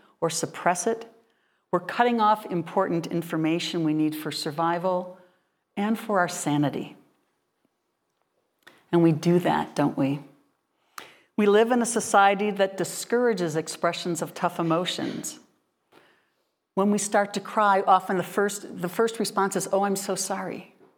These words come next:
But why are we apologizing for the gift of expressing how we feel? I think it's because we're afraid of these feelings for a variety of reasons.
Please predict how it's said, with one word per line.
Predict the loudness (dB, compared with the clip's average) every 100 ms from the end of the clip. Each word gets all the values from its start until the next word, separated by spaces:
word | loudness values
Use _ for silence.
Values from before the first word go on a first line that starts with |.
| _ _ _ _ _ _ _ _ _ _
But | -2
why | 0 2 2
are | 2
we | 2 0
apologizing | -2 0 0 0 0 0 0 0 -2
for | -2 -4
the | -4
gift | -4 -4 -4 -4
of | -6
expressing | -6 -10 -6 -6 -4 -6
how | -6 -6
we | -6
feel? | -8 -8 -8 -8 -14 _ _ _ _ _ _ _ _ _ _ _ _ _ _ _ _ -20 -20 _ _
I | 2
think | 4 2
it's | 2 0
because | -2 2 2 2
we're | 0 0
afraid | -2 -2 0 0
of | -2
these | -4 -6
feelings | -4 -4 -2 -2 -4 -6
for | -2 -2
a |
variety | 0 0 0 0 0 -2
of | -2
reasons. | -4 -4 -2 -4 -4 -6 -10